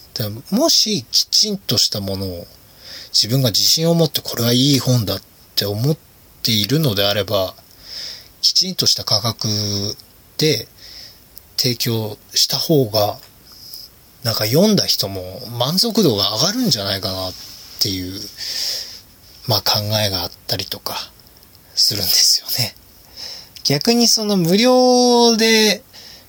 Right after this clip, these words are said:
配ろうと思ったからこそのクオリティになっ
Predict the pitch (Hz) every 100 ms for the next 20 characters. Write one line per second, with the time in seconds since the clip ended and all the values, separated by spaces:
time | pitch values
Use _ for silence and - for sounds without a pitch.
0 | - - 175 185 214 226 226 - 117 113
1 | 156 220 - - - - 156 151 131 -
2 | - 180 170 147 160 123 98 - - -
3 | - - - - - - - 143 135 131
4 | - 143 135 131 123 117 139